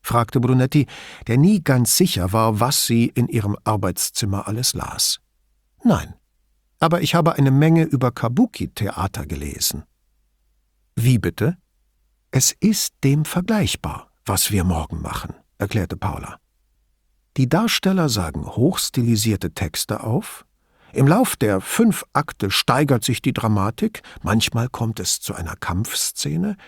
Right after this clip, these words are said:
und am Schluss sind die Beteiligten ebenso zufrieden wie die Zuschauer." "Du redest von einer Ausschusssitzung?" "Wir vom Ausschuss verkörpern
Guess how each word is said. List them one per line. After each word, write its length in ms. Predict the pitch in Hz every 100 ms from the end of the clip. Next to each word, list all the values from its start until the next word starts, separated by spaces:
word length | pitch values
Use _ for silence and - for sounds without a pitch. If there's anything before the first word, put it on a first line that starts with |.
| -
und 200 | - 90
am 100 | 80
Schluss 480 | 78 - 233 - - _ _
sind 220 | - 82 76
die 60 |
Beteiligten 680 | - - 104 110 104 - - -
ebenso 460 | 156 202 170 143
zufrieden 680 | 135 123 - 98 101 104 110
wie 140 | 147
die 160 | 175 180
Zuschauer." 680 | - 82 71 - - - - _ _ _ _ _ _ _ _ _ _ _ -
"Du 140 | 90
redest 520 | 78 90 90 87 -
von 200 | - 82
einer 300 | - 78 73 -
Ausschusssitzung?" 1080 | - 82 - - 110 - - 117 - 175 208 _ _ _ _ _ _ _ _ _ _ _ -
"Wir 340 | 151 214 233
vom 320 | 190 - 196 -
Ausschuss 760 | 123 92 - - 123 - - - _
verkörpern 640 | - 143 - 208 175 143